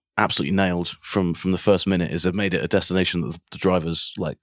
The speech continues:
they circle it in their calendars, like, "I can't wait for Miami." Um, and I think what they've done this year that's been very smart is they've, you know, they had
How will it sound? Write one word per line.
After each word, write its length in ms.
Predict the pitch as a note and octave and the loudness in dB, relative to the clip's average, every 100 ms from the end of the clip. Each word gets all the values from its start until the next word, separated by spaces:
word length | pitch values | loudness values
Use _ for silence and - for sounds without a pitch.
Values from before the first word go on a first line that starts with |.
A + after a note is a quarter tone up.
| - | -6
they 120 | F2+ | -4
circle 420 | F2 - G2+ - | 0 4 4 4
it 40 | D#2 | 0
in 60 | E2+ | 0
their 80 | |
calendars, 460 | E2 F#2 E2+ D2+ C#2+ | 0 0 0 -2 -4
like, 140 | C2 | -6
"I 40 | D2 | -6
can't 200 | - D#2+ | -4 -4
wait 140 | D#2 | -4
for 80 | - | -6
Miami." 360 | E2 E2 D2+ - - - - _ _ - | -2 -2 -2 -6 -18 -20 -20 _ _ 0
Um, 380 | G2 F#2 F2+ - | 2 2 2 0
and 100 | F#2+ | 0
I 60 | |
think 200 | F2 B2+ | 4 4
what 100 | G2 | 4
they've 120 | G2+ F2 | 2 4
done 160 | F#2 | 4
this 160 | G2+ - | 4 2
year 80 | F2 | 0
that's 120 | D#2 | 0
been 140 | F2+ | -2
very 140 | E2 E2+ | 0 0
smart 420 | - G2+ F#2 D#2+ | 2 2 2 0
is 120 | F2+ | 0
they've, 360 | F2 D#2 - - - | 0 -2 -10 -12 0
you 100 | G2+ | 2
know, 60 | |
they 120 | F2+ | 4
had 260 | G2+ A#2+ G2+ | 6 4 4